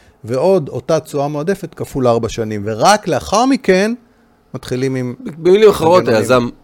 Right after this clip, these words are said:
Speaker 2: מקבל את כספו בסוף. זה מנגנון מאוד חשוב. התשואה המועדפת מאוד מאוד חשובה, מכיוון שבפרויקטים כאלו יש, אה, בעיקר פרויקטי השבחה, אה, יש ש-, שלושה גורמים שיכולים לפעול לטובתנו, שההוצאות גדולות יותר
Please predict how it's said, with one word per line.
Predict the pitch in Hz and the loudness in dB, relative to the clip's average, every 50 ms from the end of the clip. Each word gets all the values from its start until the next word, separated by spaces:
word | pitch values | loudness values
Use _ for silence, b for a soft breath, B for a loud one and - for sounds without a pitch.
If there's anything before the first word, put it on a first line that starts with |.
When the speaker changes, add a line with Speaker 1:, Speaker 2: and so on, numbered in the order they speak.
| _ | _
Speaker 2:
מקבל | 107 95 - 104 95 120 131 135 | -14 -12 -10 -8 -4 -4 -2 -2
את | - - | -4 -6
כספו | - 107 - - 117 104 | -12 -18 -12 -8 -6 -6
בסוף. | 90 82 - - - 78 - - - - - | -6 -6 -10 -10 -8 -6 -6 -6 -6 -8 -10
זה | 92 85 98 98 92 | -12 -8 -8 -8 -6
מנגנון | 92 90 90 87 85 87 90 87 | -8 -8 -10 -10 -8 -8 -8 -8
מאוד | 87 87 90 87 - | -8 -8 -8 -10 -10
חשוב. | - - 92 - 113 92 B B B B B B - | -14 -16 -10 -8 -8 -8 B B B B B B -14
התשואה | 110 - 151 156 185 | -2 2 4 4 6
המועדפת | 208 202 190 160 185 - - 175 - 127 | 6 4 4 2 0 -2 -2 -4 -4 -2
מאוד | 120 123 127 165 170 | 2 4 4 4 4
מאוד | 175 160 143 - | 2 0 -2 -2
חשובה, | - - 113 - 123 123 135 185 208 202 175 | -4 -8 -8 -6 -6 -6 -4 -2 -2 -2 -2
מכיוון | 143 123 - 127 117 120 120 120 | -2 -4 -6 -6 -6 -6 -6 -6
שבפרויקטים | - 117 110 101 - - 143 170 160 - 190 170 156 | -8 -10 -10 -4 -2 -2 0 0 -2 -4 -4 -4 -2
כאלו | - 147 156 160 156 147 143 143 | -2 -2 -2 0 -2 -2 -4 -4
יש, | 123 120 120 123 - - - | -4 -4 -4 -4 -6 -6 -6
אה, | 123 117 113 107 b b b b b b b b b b b b b b b _ - - - | -4 -4 -4 -6 b b b b b b b b b b b b b b b _ -20 -20 -20
בעיקר | - 110 107 117 104 101 - 180 208 - | -16 -12 -10 -10 -10 -6 -4 -4 -4 -4
פרויקטי | - 151 131 117 - 143 143 | -4 -4 -4 -4 -2 0 0
השבחה, | 143 - - 92 101 - - 151 143 110 - b b b b b b b b b b - - | 0 -2 -4 -8 -8 -2 0 2 2 2 0 b b b b b b b b b b -12 -8
אה, | 98 101 101 101 - - | -6 -4 -4 -4 -4 -6
יש | 123 147 151 - - - - - - - - 156 | -6 -8 -8 -10 -12 -14 -16 -16 -16 -16 -16 -16
ש-, | 147 - 139 - - - | -16 -16 -16 -16 -16 -14
שלושה | 135 131 127 - 180 180 | -12 -10 -8 -6 -6 -4
גורמים | 175 160 156 143 147 147 135 - | -4 -2 -2 0 0 -2 -2 -4
שיכולים | - 120 - 127 123 123 120 | -6 -6 -6 -4 -4 -4 -4
לפעול | 113 - - 120 110 104 | -6 -6 -6 -4 -4 -4
לטובתנו, | 98 - 104 90 92 87 - 107 95 90 82 | -4 -4 -6 -6 -6 -6 -6 -6 -6 -6 -10
שההוצאות | - - 87 80 80 - - 87 98 139 143 143 | -10 -10 -10 -10 -10 -6 -4 -2 -2 -2 -2 -4
גדולות | 147 147 165 165 185 185 - 190 | -4 -4 -2 -2 -2 -4 -6 -10
יותר | 180 - 202 208 214 202 | -8 -6 -4 -4 -4 -6